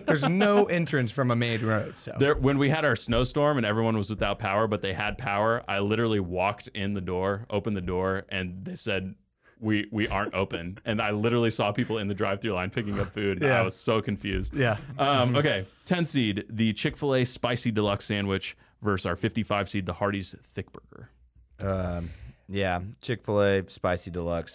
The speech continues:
Speaker 1: Spicy Deluxe for sure.
Speaker 3: Mm-hmm.
Speaker 1: But,
Speaker 2: Um,
Speaker 1: but fifty-five is criminally u-, underseeded for the Hardee's Thick Burger.
Speaker 2: I'm, I'm just not a Hardee's guy. I didn't really have it growing up.
Speaker 1: Mm-hmm.
Speaker 2: Maybe
Speaker 1: We had
Speaker 2: that's
Speaker 1: one right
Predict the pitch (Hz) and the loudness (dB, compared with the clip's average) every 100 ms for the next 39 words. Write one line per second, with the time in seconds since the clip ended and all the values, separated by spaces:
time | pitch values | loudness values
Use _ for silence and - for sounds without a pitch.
0 | - 92 170 165 143 147 135 135 131 - | -10 0 2 2 0 -2 0 2 0 -4
1 | - 120 104 123 107 101 - 95 95 90 | -10 -8 -4 -4 -4 -6 -6 -8 -6 -8
2 | - _ - 127 131 113 170 143 - 208 | -14 _ 0 2 4 2 0 0 0 0
3 | 175 151 147 123 107 - - 156 131 117 | 0 2 2 2 -4 -8 -2 0 2 0
4 | 110 107 - 120 - 120 117 104 - 117 | 0 -2 -2 -6 -2 -2 -2 -4 -2 -2
5 | 107 98 120 107 117 113 101 - 110 - | -2 -4 -4 -6 -4 -4 -4 -8 -12 -12
6 | - - - - _ - 101 104 101 98 | -14 -12 -14 -18 _ -6 -4 -4 -4 -4
7 | 104 87 87 85 82 90 87 85 90 87 | -4 -4 -6 -8 -10 -10 -8 -8 -8 -8
8 | 85 85 85 82 87 87 87 107 110 98 | -8 -8 -10 -12 -12 -10 -8 -6 -6 -6
9 | 98 117 120 120 113 113 - 117 110 113 | -8 -4 0 0 0 -2 -6 -8 -2 0
10 | 113 | -2